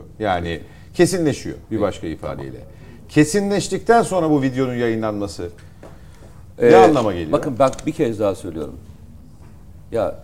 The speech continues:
Speaker 2: üstadlar şöyle bir
Speaker 1: Adil
Speaker 2: bak
Speaker 1: öksüz iması
Speaker 2: bak, bak,
Speaker 1: yapılması
Speaker 2: bir
Speaker 1: ne
Speaker 2: kez
Speaker 1: anlama
Speaker 2: daha,
Speaker 1: geliyor?
Speaker 2: ya bakın arkadaşlar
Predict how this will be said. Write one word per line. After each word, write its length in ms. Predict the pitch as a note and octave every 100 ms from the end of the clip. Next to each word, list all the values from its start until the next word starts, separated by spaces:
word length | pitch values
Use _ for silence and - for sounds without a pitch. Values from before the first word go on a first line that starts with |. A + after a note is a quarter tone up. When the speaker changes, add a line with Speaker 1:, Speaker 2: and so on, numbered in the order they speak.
| -
Speaker 2:
üstadlar 680 | - - C3+ - F2 - - - -
şöyle 280 | - D#3+ F3
bir 200 | B2+ D3+
Speaker 1:
Adil 180 | -
Speaker 2:
bak 20 | F3+
Speaker 1:
öksüz 440 | E3 - F#3 E3
iması 340 | D3+ D3 C#3 D3
Speaker 2:
bak, 20 |
bak, 100 | D3+
Speaker 1:
yapılması 300 | C3 D3 -
Speaker 2:
bir 80 | -
Speaker 1:
ne 40 |
Speaker 2:
kez 80 | D3+
Speaker 1:
anlama 160 | - -
Speaker 2:
daha, 120 | -
Speaker 1:
geliyor? 260 | E2+ D#2 -
Speaker 2:
ya 160 | D#3+ D3+
bakın 180 | -
arkadaşlar 440 | F#2+ G#2 C#3+ -